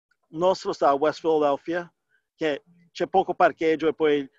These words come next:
le autostrade di Philadelphia sono un disastro. Allora uno deve pensare,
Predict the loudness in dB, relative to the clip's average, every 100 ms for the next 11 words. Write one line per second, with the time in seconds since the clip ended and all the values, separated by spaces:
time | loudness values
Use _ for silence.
0 | _ _ 0 0 0 -2 0 0 0 -2
1 | -2 -2 -6 -6 -8 -8 -6 0 0 -2
2 | -6 -4 -2 0 -2 -2 -4 -6 -8 -8
3 | -6 -8